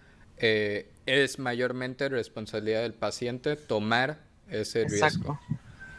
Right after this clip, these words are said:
Speaker 1: riesgo. Ok.
Speaker 2: Y tomar esa decisión de operarse o no. Por eso el médico lo dice, o sea, en sí la respuesta de de tu alumno es,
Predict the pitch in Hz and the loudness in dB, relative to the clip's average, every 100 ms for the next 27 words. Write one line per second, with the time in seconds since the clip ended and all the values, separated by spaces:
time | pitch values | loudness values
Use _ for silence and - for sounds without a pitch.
0 | - - - 98 - 95 101 - 170 170 | -14 -8 -4 -2 2 0 0 -2 6 8
1 | 175 180 185 202 180 165 - 175 190 196 | 10 8 8 8 8 4 4 6 8 8
2 | 165 - 160 165 180 - 165 156 156 151 | 6 6 8 8 8 8 8 6 2 2
3 | - 156 160 - 175 165 170 175 190 190 | 0 2 2 4 2 4 2 2 2 0
4 | - - - - - 170 165 170 170 156 | 0 0 0 -2 6 8 8 8 4 4
5 | 160 147 - - - - - - - 196 | 6 4 2 -8 -12 -12 -12 -12 6 6
6 | 196 247 262 226 202 - 226 - 240 233 | 8 10 12 12 8 10 8 10 8 10
7 | 226 - - - - - - - 170 175 | 10 8 2 -6 -10 -12 -6 6 8 10
8 | 165 160 160 156 151 139 131 - - 165 | 10 8 6 4 0 -6 -10 -10 -2 2
9 | 160 170 165 170 185 185 - 175 185 185 | 4 6 6 4 2 0 2 6 6 4